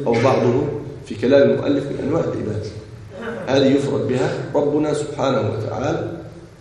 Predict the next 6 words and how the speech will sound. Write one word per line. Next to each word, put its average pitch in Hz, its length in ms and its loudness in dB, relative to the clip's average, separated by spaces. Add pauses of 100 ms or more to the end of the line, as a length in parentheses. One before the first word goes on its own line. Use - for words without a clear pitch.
(440)
وهذا 151 760 2
من - 60 -2
الإيمان 117 500 0
بألوهيته 117 880 0
جل 131 220 2
وعلا. 104 340 -2